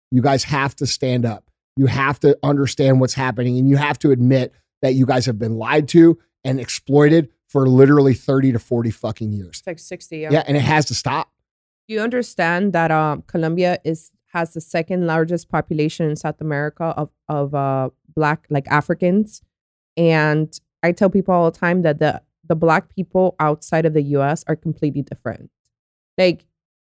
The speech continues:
Speaker 2: the way that we were raised and the way that we saw, like, black people in Colombia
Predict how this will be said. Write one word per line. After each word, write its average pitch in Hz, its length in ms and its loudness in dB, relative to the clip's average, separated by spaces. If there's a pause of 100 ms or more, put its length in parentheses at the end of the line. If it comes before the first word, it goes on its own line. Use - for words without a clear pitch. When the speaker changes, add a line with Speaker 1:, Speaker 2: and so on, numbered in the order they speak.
(140)
Speaker 2:
the 175 360 2
way 185 340 2
that 214 220 4
we 185 200 0
were 170 320 2
raised 156 640 -2
and 160 360 0
the 160 140 0
way 160 200 2
that 180 160 2
we 156 100 0
saw, 160 600 2 (280)
like, 156 380 0 (480)
black 160 380 2
people 175 320 4
in 170 140 4
Colombia 170 680 2